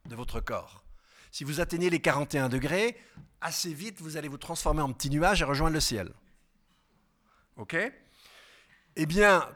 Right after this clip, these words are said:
quand vous êtes en bas de la courbe, comme vous voyez ici, bah, les, là, euh, les, si vous voulez, aujourd'hui, hein, sous ces, ce calcul est fait à partir des canicules qu'on a connues, Chicago quatre-vingt-quinze, Paris deux mille trois, Sydney deux mille sept, Moscou deux mille dix, et cetera.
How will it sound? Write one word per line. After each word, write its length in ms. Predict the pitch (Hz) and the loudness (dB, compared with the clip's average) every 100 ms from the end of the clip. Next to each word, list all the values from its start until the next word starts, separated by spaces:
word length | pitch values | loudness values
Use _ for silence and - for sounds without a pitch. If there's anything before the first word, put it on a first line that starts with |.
| - | -4
quand 160 | 254 254 | -2 0
vous 180 | 220 | 0
êtes 140 | 226 220 | 0 0
en 100 | 185 | 2
bas 200 | 208 202 | 4 6
de 40 | |
la 100 | 170 | 4
courbe, 380 | - 170 - 113 | 4 4 4 -4
comme 160 | 131 131 | -10 -8
vous 100 | 135 | -6
voyez 260 | 135 123 | -6 -6
ici, 520 | 123 - 208 233 262 - _ _ _ _ - | -4 -4 -4 -6 -10 -14 _ _ _ _ -8
bah, 240 | 131 139 | -6 -6
les, 300 | 151 160 143 147 147 147 151 | -8 -10 -12 -18 -20 -18 -6
là, 340 | 185 196 196 | -2 -2 -2
euh, 240 | 147 147 143 | -4 -8 -8
les, 380 | 147 156 156 143 139 | -8 -6 -4 -6 -10
si 100 | - | -10
vous 60 | 170 | -6
voulez, 160 | 170 | -6
aujourd'hui, 580 | 143 143 151 151 233 226 | -6 -6 -4 -2 -2 -2
hein, 380 | 143 185 160 135 | -4 -6 -8 -10
sous 240 | - - | -12 -12
ces, 240 | 185 - 147 | -12 -10 -10
ce 140 | - | -8
calcul 320 | 160 151 196 | -10 -8 -8
est 60 | 165 | -8
fait 180 | - 180 | -6 -6
à 80 | 160 | -4
partir 320 | 143 - 147 | -4 -6 -10
des 80 | 131 | -8
canicules 340 | 143 135 165 | -8 -10 -12
qu'on 160 | 135 139 | -10 -10
a 80 | |
connues, 420 | 135 151 175 208 208 | -8 -10 -10 -10 -10
Chicago 460 | - 165 156 156 | -12 -8 -8 -8
quatre-vingt-quinze, 640 | 147 143 151 - 196 196 190 | -10 -10 -10 -10 -10 -10 -8
Paris 220 | 165 156 147 | -6 -6 -6
deux 100 | 143 | -8
mille 220 | 151 151 | -10 -12
trois, 400 | - 175 185 185 - - | -10 -4 -4 -4 -12 -12
Sydney 380 | - 165 160 147 | -10 -8 -6 -8
deux 80 | |
mille 180 | 147 160 | -8 -10
sept, 360 | 147 190 196 190 | -8 -6 -6 -8
Moscou 320 | 165 - 156 | -12 -10 -8
deux 100 | 139 | -8
mille 140 | 143 | -10
dix, 180 | 151 202 | -10 -12
et 80 | 131 | -12
cetera. 300 | 139 110 | -10 -10